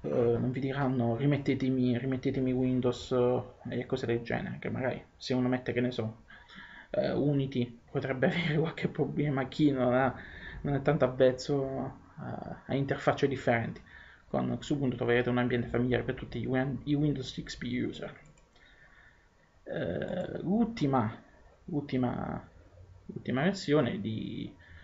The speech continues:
l'ultima variante di Ubuntu di cui voglio parlare è Ubuntu, quella che è attualmente la versione più leggera, eh, di casa, di casa Canonical, la versione che monta L X D E come ambiente desktop.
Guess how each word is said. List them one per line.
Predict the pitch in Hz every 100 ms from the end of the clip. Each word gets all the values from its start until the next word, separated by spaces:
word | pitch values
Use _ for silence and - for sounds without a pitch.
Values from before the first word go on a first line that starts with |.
| - - -
l'ultima | 147 143 131
variante | 135 151 160 123 123
di | 151
Ubuntu | 175 131 127
di | 117
cui | 135
voglio | 165 180
parlare | 156 117 117 120 110
è | 160 -
Ubuntu, | 160 151 160 147 143 139 143 139 - - - _ _ - _ _ _ _ - - - - - - - -
quella | 196 139
che | 139 147 -
è | - 139 127
attualmente | 120 180 147 131
la | 131
versione | 135 135 131 123
più | - 190
leggera, | 139 139 123 127 151 135 - -
eh, | 156 139 -
di | 139
casa, | 151 151 139 135 135 -
di | -
casa | - 139
Canonical, | 127 135 123 117 -
la | -
versione | 156 - 139 123
che | 123 120 123 - - - - - -
monta | 160 139 139 143 127 -
L | 156 143 139
X | - 143
D | 147
E | 135 120 - -
come | 123 123
ambiente | 123 120 127 123 120 113 107
desktop. | 117 117 - 117